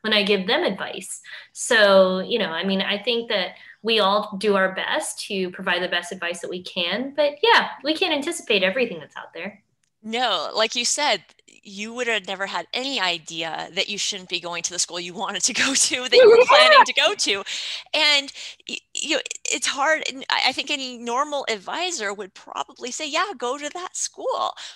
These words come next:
Speaker 2: But
Speaker 1: yeah. I
Speaker 2: because
Speaker 1: think a pre-law advisor would have said, "Sure, go to Columbia, go to Yale, go to, if you can get in, go." You
Speaker 2: Yeah.
Speaker 1: know, I think they would have easily said that. Um,
Speaker 2: Yeah, I think that that's where services like what you do and y-, what I do as well, it,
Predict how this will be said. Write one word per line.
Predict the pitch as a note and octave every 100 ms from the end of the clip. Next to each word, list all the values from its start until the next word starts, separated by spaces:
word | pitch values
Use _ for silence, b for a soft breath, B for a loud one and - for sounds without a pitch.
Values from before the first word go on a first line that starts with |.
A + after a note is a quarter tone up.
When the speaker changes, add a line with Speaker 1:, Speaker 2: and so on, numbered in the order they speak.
| _
Speaker 2:
But | C5+ D5
Speaker 1:
yeah. | E5+
I | -
Speaker 2:
because | - A#4+
Speaker 1:
think | B4
a |
pre-law | F#4+ G#4+ F#4+
advisor | F4 D#4 D#4 D#4+
would | D#4
have | D#4
said, | E4+ E4+ -
"Sure, | A#4 D4+
go | A#3+
to | A#3+
Columbia, | A#3+ A3 G3+ G3 E3+ D3 F#3+
go | A3+
to | A#3 G#3+
Yale, | F#3+ E3+ C#3 F#3+
go | G3 A3+
to, | B3+
if | A3 G3+ A#3 G#3+
you | C#4+
can | A4 C#4+
get | A#3 G#3+
in, | E4 A3+
go." | F#3+ D4+ D#4+ - - _
You | - G#3
Speaker 2:
Yeah. | F3
Speaker 1:
know, | C#3+ F#3
I | -
think | A#3+ A#3+
they | B3
would | A3+
have | A3
easily | G#3 C#4+ A3 E3
said | F#3+ - -
that. | - - _ B B B B
Um, | G#3 F3+
Speaker 2:
Yeah, | F#3+ F3+ E3+
I | G#3+
think | B3 D4+ -
that | C4+ -
that's | G3+ G#3 -
where | G#3 G3+
services | - G3+ G3 G3+
like | F#3+ F#3+
what | F#3
you | G3 F#3+
do | F#3 F#3
and | F3+ F3+
y-, | F#3+ - - -
what | - F3+
I | F3
do | F3+ F3
as | F3+
well, | F3+ E3+
it, | - G#3